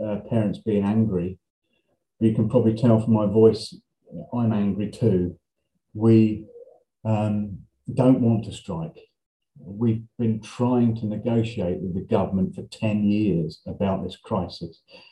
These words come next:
in recruitment and retention, and they just won't listen.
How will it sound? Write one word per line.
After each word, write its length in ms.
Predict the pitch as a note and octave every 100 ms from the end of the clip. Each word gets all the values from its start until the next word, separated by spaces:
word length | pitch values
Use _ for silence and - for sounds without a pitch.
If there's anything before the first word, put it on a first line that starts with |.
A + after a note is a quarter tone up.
| _ F#2+
in 160 | F#2+
recruitment 600 | F#2 - A2 F#2+ F#2 F2 F#2+
and 140 | F#2
retention, 680 | E3 - F#3+ - F#3+ - D#3 _ _ _ _ _
and 160 | G#2+ A2
they 120 | A2+
just 220 | A2 G#2+
won't 420 | G2 G#2+ A2 A2
listen. 500 | A2 A2 - - -